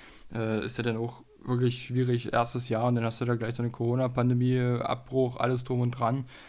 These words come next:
Vorher konnte er auch noch nicht wirklich überzeugen. Und Tom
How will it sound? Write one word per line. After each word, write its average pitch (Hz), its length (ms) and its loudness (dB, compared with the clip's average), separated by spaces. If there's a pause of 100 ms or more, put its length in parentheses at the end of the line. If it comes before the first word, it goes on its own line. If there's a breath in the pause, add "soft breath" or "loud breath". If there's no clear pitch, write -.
(140 loud breath)
Vorher 120 380 6
konnte 123 240 4
er 117 60 4
auch 113 120 6
noch 135 120 2
nicht 127 160 0
wirklich 127 260 -2
überzeugen. 123 560 0 (800)
Und 240 220 8 (640 loud breath)
Tom 127 300 4